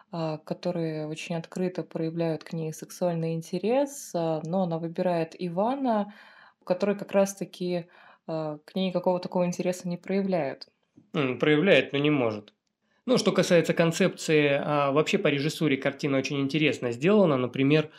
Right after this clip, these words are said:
Speaker 2: там присутствует, ам, повторяющаяся система образов, которая с развитием сюжета меняет свой смысл. Ну, например, у, ам, Ивана и Марии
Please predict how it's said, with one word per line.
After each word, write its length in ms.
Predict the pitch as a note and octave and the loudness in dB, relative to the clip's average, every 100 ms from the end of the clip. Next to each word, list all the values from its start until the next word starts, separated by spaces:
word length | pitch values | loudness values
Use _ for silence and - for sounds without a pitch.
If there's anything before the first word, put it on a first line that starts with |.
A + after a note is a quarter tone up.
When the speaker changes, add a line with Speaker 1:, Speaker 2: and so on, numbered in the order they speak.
| - _ | -20 _
Speaker 2:
там 220 | - C#3 | 2 2
присутствует, 840 | C#3 C#3 - D3+ - D3 C#3 C3+ - _ - - _ | 2 -2 -2 -4 -2 0 0 0 -8 _ -20 -20 _
ам, 520 | D3+ C3+ C3 B2+ A2+ _ _ - _ _ _ _ _ _ _ - _ _ _ _ | -2 0 0 -2 -6 _ _ -20 _ _ _ _ _ _ _ -20 _ _ _ _
повторяющаяся 920 | D3+ - D#3 D#3 C#3 B2+ - B2+ - A#2+ | -2 2 6 6 6 4 2 0 -2 -4
система 480 | C3+ - C#3 B2+ | -4 0 2 2
образов, 720 | C3+ G3+ G#3 E3+ B2 A#2 - - | 4 4 6 6 6 0 -2 -4
которая 360 | B2+ C#3 C3 A#2+ | -2 2 2 2
с 80 | D3 | 0
развитием 520 | C3 D3 C#3 B2+ B2 | 2 2 2 -2 -2
сюжета 720 | - C3+ C#3 G3+ G3 C#3+ C#3 C#3 | -2 0 2 4 6 4 4 0
меняет 440 | C3+ C#3+ C#3+ C3+ | 2 4 2 2
свой 160 | C#3+ C#3 | -2 0
смысл. 520 | D3+ C3 A2+ A2+ - - - - | 2 2 0 -8 -12 -18 -20 4
Ну, 80 | F3 | 6
например, 560 | D3 C#3 C#3+ C#3 - - | 6 4 4 4 2 -2
у, 460 | C#3 C3 C3 B2+ - - _ | 2 4 4 2 -6 -20 _
ам, 840 | C#3 B2+ B2 A#2+ A#2+ A#2 A#2 A#2 - - | -2 0 2 0 -2 -4 -4 -8 -10 -2
Ивана 420 | C#3 C3+ B2+ A#2+ | 4 4 4 2
и 40 | |
Марии 680 | A#2+ B2+ D#3+ G3+ F#3 D3+ C3+ | 2 2 4 4 4 2 -2